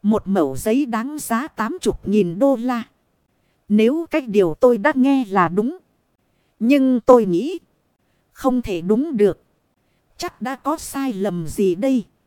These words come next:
Những chuyện như thế chưa từng xảy ra. Ông không thể vừa lúc nãy bán một món bảo hiểm lớn cho một người mà lúc sau người ấy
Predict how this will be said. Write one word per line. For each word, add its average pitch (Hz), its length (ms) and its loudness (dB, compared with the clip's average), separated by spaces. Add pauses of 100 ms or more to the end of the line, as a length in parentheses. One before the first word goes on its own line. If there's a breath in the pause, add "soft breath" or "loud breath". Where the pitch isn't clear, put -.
(600)
Những 247 340 2
chuyện 190 340 0
như 233 180 4
thế 285 300 0
chưa 269 200 0
từng 190 300 0
xảy 160 360 -8
ra. 226 340 -8 (760)
Ông 254 260 2
không 254 300 -2
thể 160 200 -2 (100)
vừa 190 180 6
lúc 233 260 0
nãy 220 300 -2
bán 220 320 -4
một 208 220 2
món 226 380 -2
bảo 156 280 -4
hiểm 151 240 2
lớn 220 340 -2
cho 262 160 0
một 202 300 0
người 190 220 2
mà 185 200 -4
lúc 277 260 2
sau 254 360 -2
người 196 260 2
ấy 214 160 -2